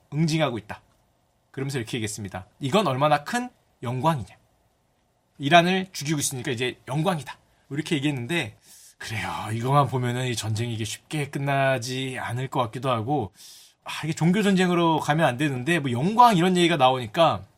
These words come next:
좀 무시무시하죠. 물론 쉽게 끝날 수 있습니다. 아까 처음에 얘기해드렸지만, 어, 쉽게 끝날 수 있어요. 왜냐면 이렇게 얘기했습니다. 언제 끝납니까? "전쟁이 언제 끝날지는 오직 저만 알 수 있습니다." 왜요? 이란 전쟁은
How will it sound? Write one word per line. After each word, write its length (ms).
좀 120
무시무시하죠. 760
물론 380
쉽게 180
끝날 220
수 100
있습니다. 400
아까 300
처음에 220
얘기해드렸지만, 640
어, 260
쉽게 140
끝날 180
수 100
있어요. 260
왜냐면 200
이렇게 220
얘기했습니다. 240
언제 140
끝납니까? 520
"전쟁이 360
언제 180
끝날지는 480
오직 380
저만 320
알 80
수 120
있습니다." 320
왜요? 360
이란 260
전쟁은 520